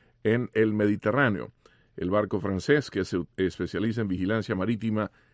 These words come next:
y misiones de rescate y policiales, tiene un sonar que puede recoger los sonidos emitidos por las cajas negras. Además de Francia, barcos y aviones de Gran Bretaña, Chipre, Grecia y Estados Unidos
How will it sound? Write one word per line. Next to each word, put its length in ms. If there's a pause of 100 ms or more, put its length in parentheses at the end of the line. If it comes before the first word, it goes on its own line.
(200)
y 120
misiones 420
de 80
rescate 560
y 80
policiales, 680 (460)
tiene 220
un 80
sonar 400
que 300 (340)
puede 240
recoger 340
los 140
sonidos 340
emitidos 460
por 140
las 160
cajas 300
negras. 500
Además 320
de 80
Francia, 480 (580)
barcos 460
y 80
aviones 320
de 80
Gran 180
Bretaña, 540
Chipre, 460
Grecia 500 (560)
y 160
Estados 440
Unidos 460